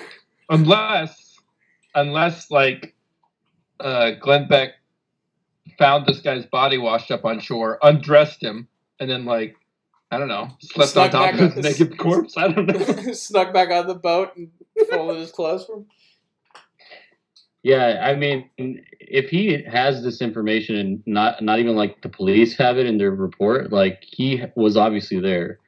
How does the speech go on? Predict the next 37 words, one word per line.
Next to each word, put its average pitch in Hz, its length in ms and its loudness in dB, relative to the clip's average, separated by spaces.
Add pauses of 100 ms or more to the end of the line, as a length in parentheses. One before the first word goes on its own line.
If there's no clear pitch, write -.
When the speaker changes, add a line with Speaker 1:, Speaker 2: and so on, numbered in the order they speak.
(200)
Speaker 3:
I'm 170 140 4
just 151 100 4
Speaker 1:
Yeah. 143 60 2
Speaker 3:
saying, 104 500 0 (260)
the 135 120 2
cops 156 340 -2
should 117 240 -4
maybe 113 260 -4
look 104 200 -4
into 98 300 -8
that. 90 260 -14 (340)
It 107 140 -10
Speaker 1:
The 160 80 0
dog 170 340 0
Speaker 3:
might - 100 -2
Speaker 1:
on 156 160 -4
Speaker 3:
be 123 60 -12
Speaker 1:
the 107 60 -8
Speaker 3:
important. 104 400 -2
Speaker 1:
boat, - 40 -20 (540)
the 147 120 -10
dog 147 260 2
on 135 120 -2
the 123 100 -8
boat, 123 300 -6
not 127 200 -4
a 127 100 -4
dog, 120 400 -6
dog 131 280 -4
costume, 147 760 -8 (240)
Glenn, 143 440 2 (200)
<laughs> - 180 -20
in 202 1040 2
disguise, 185 720 0
murdered 165 400 -6
his 180 120 -8
mom. 151 500 0